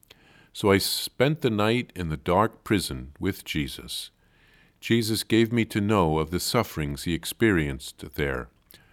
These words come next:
The world will learn about them on the day of judgment. My daughter, tell souls that I am giving them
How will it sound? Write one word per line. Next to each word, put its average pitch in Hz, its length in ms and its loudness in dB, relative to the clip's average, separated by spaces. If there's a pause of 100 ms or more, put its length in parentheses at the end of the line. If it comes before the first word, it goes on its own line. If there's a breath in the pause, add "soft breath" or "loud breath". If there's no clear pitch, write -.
(360 soft breath)
The 85 100 0
world 113 480 4
will 101 180 2
learn 110 180 2
about 69 340 -2
them 67 360 -6 (180)
on 80 140 -10
the 71 100 -8
day 76 280 0
of 80 120 -2
judgment. - 580 -6 (1900 loud breath)
My 90 120 4
daughter, 92 460 6 (280)
tell 117 260 2
souls 73 720 0
that 87 160 2
I 87 80 4
am 82 160 0
giving 107 320 2
them 90 320 0